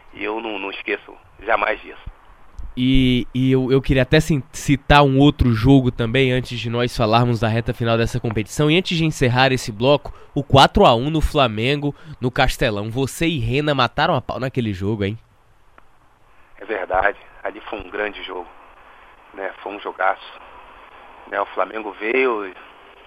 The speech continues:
Speaker 1: né, tinha uma grande equipe, tinha o Igor, tinha o André Gomes, né? Tinha um, tinha um, um, uma grande equipe.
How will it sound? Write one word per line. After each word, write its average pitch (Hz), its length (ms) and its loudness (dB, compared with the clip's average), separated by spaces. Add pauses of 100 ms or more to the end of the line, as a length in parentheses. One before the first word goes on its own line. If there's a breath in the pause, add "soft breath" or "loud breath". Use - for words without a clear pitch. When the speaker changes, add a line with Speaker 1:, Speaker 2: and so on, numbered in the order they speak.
(300)
Speaker 1:
né, 110 260 -4 (100)
tinha 123 120 -6
uma 120 120 -2
grande 127 240 -4
equipe, 160 360 -8
tinha 107 160 -10
o 95 80 -10
Igor, 127 280 -4
tinha - 200 -8
o 104 40 0
André 101 240 -2
Gomes, 110 400 0 (120)
né? 104 380 -8
Tinha 131 160 -10
um, 127 220 -10
tinha 160 120 -10
um, 131 300 -6 (1300)
um, 127 380 -16
uma 143 260 0
grande 135 260 -4
equipe. - 480 -14